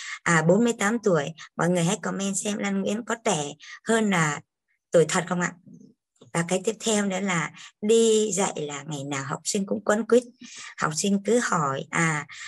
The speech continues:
hỏi cái này cái kia, và cô trò tương tác rất là vui. Và năm nay là cái, một cái năm sinh nhật mà vui, vui nhất có lẽ từ trước đến nay. Đầu tiên là có mẹ bên cạnh, mẹ ở ngoài quy vào. Cái thứ hai nữa là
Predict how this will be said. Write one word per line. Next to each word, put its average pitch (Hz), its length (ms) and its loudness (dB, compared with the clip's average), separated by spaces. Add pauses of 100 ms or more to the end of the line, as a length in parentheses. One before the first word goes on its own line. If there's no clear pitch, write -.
hỏi 160 220 0
cái 214 100 2
này 214 280 4
cái 233 200 -4
kia, 247 360 4 (360)
và 165 200 -4
cô 185 160 2
trò 156 240 0
tương 185 220 0
tác 202 240 -2
rất 247 220 0
là 175 120 0 (100)
vui. 190 300 4 (500)
Và 175 120 4
năm 190 280 2
nay 185 260 4
là 151 360 -2
cái, 196 100 -4
một 175 180 -4
cái 214 100 -2
năm 196 160 0
sinh 185 200 -4
nhật 175 220 -4
mà 147 140 -6 (120)
vui, 226 540 4 (420)
vui 220 260 4
nhất 262 260 4 (180)
có 226 120 -2
lẽ 202 260 -2
từ 196 160 0
trước 180 80 -4
đến 190 220 -4
nay. 214 160 -2 (580)
Đầu 165 260 -2
tiên 190 240 -2
là 165 140 -2
có 170 120 -4
mẹ 196 260 -2
bên 180 240 -6
cạnh, 185 180 -2 (420)
mẹ - 180 -2
ở 170 140 2
ngoài 170 240 2
quy 202 140 4
vào. 170 240 0 (140)
Cái 170 100 -10
thứ 202 60 -2
hai 185 240 -2
nữa 165 100 -2
là 160 180 -4